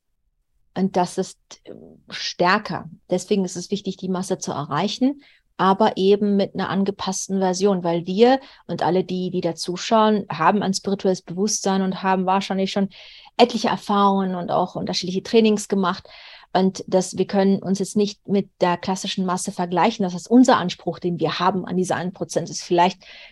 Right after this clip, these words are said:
viel, viel höher, als überhaupt notwendig wäre.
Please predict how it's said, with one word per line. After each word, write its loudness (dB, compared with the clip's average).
viel, 2
viel -4
höher, 8
als -2
überhaupt -4
notwendig -4
wäre. 8